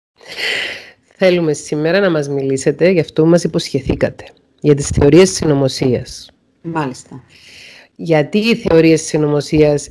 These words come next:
Speaker 1: είναι τόσο appealing, είναι τόσο ελκυστικές προς κάποιους ανθρώπους, ποιο είναι το προφίλ των συνωμοσιολόγων και πώς τους αντιμετωπίζουμε.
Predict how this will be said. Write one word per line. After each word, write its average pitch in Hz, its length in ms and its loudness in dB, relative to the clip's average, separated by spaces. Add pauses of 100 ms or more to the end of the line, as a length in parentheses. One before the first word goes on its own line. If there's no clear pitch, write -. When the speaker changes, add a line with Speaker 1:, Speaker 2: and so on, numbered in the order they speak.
Speaker 1:
είναι 156 300 0
τόσο 151 340 0
appealing, 147 800 2
είναι 156 180 6
τόσο 156 240 2
ελκυστικές 147 760 -2
προς - 240 -12
κάποιους - 380 -4
ανθρώπους, 143 840 -2 (1040)
ποιο 226 280 8
είναι 214 180 8
το 175 120 4
προφίλ 165 520 2
των 170 120 4
συνωμοσιολόγων 147 1400 2 (680)
και 175 140 4
πώς 294 240 4
τους - 160 -6
αντιμετωπίζουμε. 190 880 4